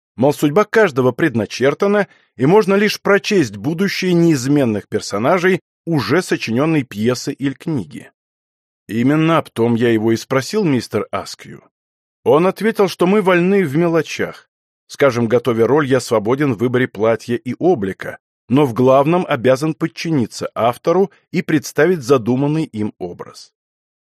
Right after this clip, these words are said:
Видимо, промысел Божий существует, но невозможно поверить, что Господь пребывает в каждом деянии и каждом человеке, злом и неправедном, равно как добрым и достойным,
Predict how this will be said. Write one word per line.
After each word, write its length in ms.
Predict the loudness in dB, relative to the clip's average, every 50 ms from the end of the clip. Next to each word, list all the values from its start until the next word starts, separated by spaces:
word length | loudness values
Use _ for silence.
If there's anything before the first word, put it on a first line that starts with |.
| _ _ _
Видимо, 640 | 0 0 2 2 2 0 2 2 2 2 2 2
промысел 640 | 2 0 2 4 4 4 4 2 0 0 -2 -4 -4
Божий 380 | 0 2 2 2 2 2 0 -2
существует, 1000 | -2 -4 -8 -8 -6 -6 -6 -8 -8 -8 -8 -4 0 2 2 2 2 2 0
но 120 | 0 0 2
невозможно 640 | 2 2 4 2 2 2 2 0 0 0 0 -2 -2
поверить, 480 | 0 0 0 2 2 0 0 -2 -4
что 220 | -6 -6 -6 -6 -2
Господь 420 | -2 -2 -4 0 0 0 0 0
пребывает 540 | _ -6 -4 -2 0 0 2 0 0 -2 -6
в 80 | -8
каждом 460 | _ 2 2 2 2 2 -2 -4 -6 -6
деянии 600 | -8 -4 0 0 2 2 2 2 2 0 0 0 _ -18 _ _
и 100 | -4 -4
каждом 520 | -4 0 2 2 2 2 2 0 -2 -2 -2
человеке, 720 | -2 -2 0 0 0 0 -2 -4 -8 -10 -16 -20 -20 -20 -20 _ _ _ -14
злом 460 | -12 -8 -4 2 2 4 4 2 0 -2
и 80 | -2
неправедном, 840 | -2 -2 -2 -4 0 2 2 4 2 2 0 0 0 0 0 0 -4 -8 -20 -12 -4
равно 520 | 0 2 4 6 6 6 4 4 0 0
как 220 | 0 0 -2 -2
добрым 480 | -2 2 4 4 4 4 2 0 0 -2
и 140 | -2 -6 -2
достойным, 840 | -2 -2 -2 -4 -10 -8 -6 -6 -6 -6 -8 -14 -18 -20 -20 _